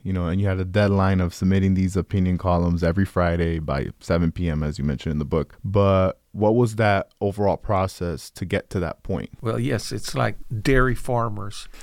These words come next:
Speaker 2: Dairy <laughs> farmers can't go on vacation
Speaker 1: Right.
Speaker 2: because they have to milk the cows every day.
Speaker 1: Right.
Speaker 2: So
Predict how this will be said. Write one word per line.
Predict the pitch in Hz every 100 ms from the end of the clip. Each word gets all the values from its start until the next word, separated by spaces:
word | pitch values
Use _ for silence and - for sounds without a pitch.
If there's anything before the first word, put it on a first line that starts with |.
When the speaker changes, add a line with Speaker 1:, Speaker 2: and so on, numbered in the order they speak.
| - - -
Speaker 2:
Dairy | 143 139
<laughs> | 127
farmers | 143 143 131 135
can't | - - 143 127
go | 139 131
on | 131
vacation | 123 123 - 170 151 - - 107
Speaker 1:
Right. | 127 - 202
Speaker 2:
because | - 139 135
they | 131
have | 139 135
to | 127
milk | 123 135 135
the | 127
cows | 110 127 113 113
every | 110 104 104
day. | 101 113 92
Speaker 1:
Right. | 107 104 85 - -
Speaker 2:
So | - - 147 123 113